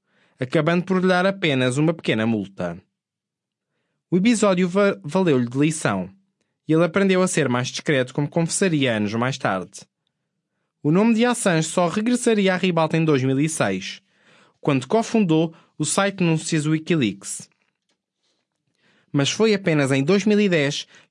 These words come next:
que o seu projeto ficaria internacionalmente conhecido, quando o Wikileaks difundiu um vídeo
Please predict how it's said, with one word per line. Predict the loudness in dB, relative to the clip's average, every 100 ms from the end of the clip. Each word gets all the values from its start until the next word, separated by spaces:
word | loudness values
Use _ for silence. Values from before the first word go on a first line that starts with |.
| -4
que |
o |
seu | -2 -2
projeto | -2 0 0 0
ficaria | -2 0 0 2 0 0
internacionalmente | 0 0 0 0 0 0 2 0 0
conhecido, | -2 -2 0 -2 -4 -8 -20 _ _ _ _ _
quando | 0 0
o | 0 0
Wikileaks | -2 0 2 0 -2 -6 -4
difundiu | -4 0 2 2 2 2
um | 0
vídeo | 0 -2 -2 -4 -4